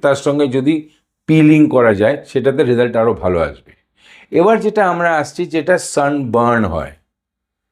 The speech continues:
সানবার্ন যেটা exposed parts of the body-তে হয়, যেমনি আপনার মুখে হয়, হাতে হয়, যারা টি-শার্ট পরে, যারা টেনিস খেলে, যারা আয়-, বাইরে খুব ঘোরে, তাদের সানবার্নেও অনেক রকমের ওষুধ আছে, যেটা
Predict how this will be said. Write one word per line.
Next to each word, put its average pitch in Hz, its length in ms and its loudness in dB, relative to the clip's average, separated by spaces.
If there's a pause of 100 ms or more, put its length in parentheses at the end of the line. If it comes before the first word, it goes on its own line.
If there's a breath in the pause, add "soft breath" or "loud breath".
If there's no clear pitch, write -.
(200)
সানবার্ন 120 560 0
যেটা 123 300 -2
exposed 165 640 0
parts 135 320 0
of 104 100 -4
the 101 120 -2
body-তে 92 320 -4
হয়, 73 240 -10
যেমনি 117 280 -4
আপনার 123 240 -2
মুখে 120 340 0
হয়, 95 300 0 (360 soft breath)
হাতে 135 320 0
হয়, 113 260 0
যারা 117 200 0
টি-শার্ট 127 540 -2
পরে, 101 260 0
যারা 117 200 2
টেনিস 131 440 -2
খেলে, 101 260 0
যারা 123 260 2
আয়-, 127 320 -2
বাইরে 147 420 0
খুব 135 240 -12
ঘোরে, 95 380 -2 (520 soft breath)
তাদের 170 300 2
সানবার্নেও 160 680 0
অনেক 147 280 0
রকমের 156 440 0
ওষুধ 113 360 -2
আছে, 110 260 0
যেটা 131 500 -2